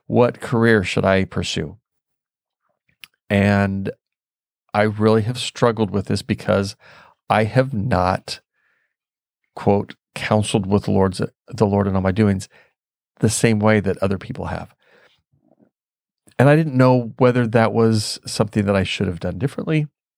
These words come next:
or should be doing differently. And so I wanna just share a little bit about my journey on that and,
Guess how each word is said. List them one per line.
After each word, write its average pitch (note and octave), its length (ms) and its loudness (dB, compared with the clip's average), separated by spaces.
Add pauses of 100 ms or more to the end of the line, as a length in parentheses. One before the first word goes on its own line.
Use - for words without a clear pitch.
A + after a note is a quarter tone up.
(180)
or G2 100 2
should D#3 240 0
be C#3+ 100 0
doing G2+ 200 0
differently. G2+ 400 -6 (1300)
And - 100 -8
so G#2+ 100 0
I F2 120 2
wanna G#3 280 2 (320)
just C#3+ 200 2
share C#3+ 220 2
a B2 100 -2
little D#3+ 220 2
bit C3+ 120 2
about G#2+ 280 2 (800)
my A2 760 2 (840)
journey G#2 400 0
on G2+ 200 0
that G2 300 0 (140)
and, G2+ 720 0